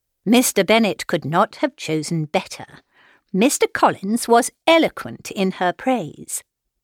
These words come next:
The subject elevated him to more than usual solemnity of manner, and with a most important aspect he protested that he had never in his life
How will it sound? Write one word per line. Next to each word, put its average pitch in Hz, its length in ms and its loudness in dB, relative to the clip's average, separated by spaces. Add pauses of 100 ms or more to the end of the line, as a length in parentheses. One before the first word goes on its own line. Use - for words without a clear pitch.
(140)
The - 120 2
subject 330 640 2
elevated 254 560 2
him 196 240 -4
to 220 140 -2
more 247 220 4
than 214 200 0
usual 185 560 -2
solemnity 170 680 -2
of 151 120 -6
manner, 180 480 -4 (360)
and 247 280 2
with 254 200 0
a 254 80 0
most 311 380 0
important 262 680 0
aspect 226 540 0
he 196 120 -4
protested 254 800 -2
that 226 220 2
he 226 160 -2
had 202 300 0
never 254 400 2
in 240 140 0
his 262 260 -4
life 262 480 -2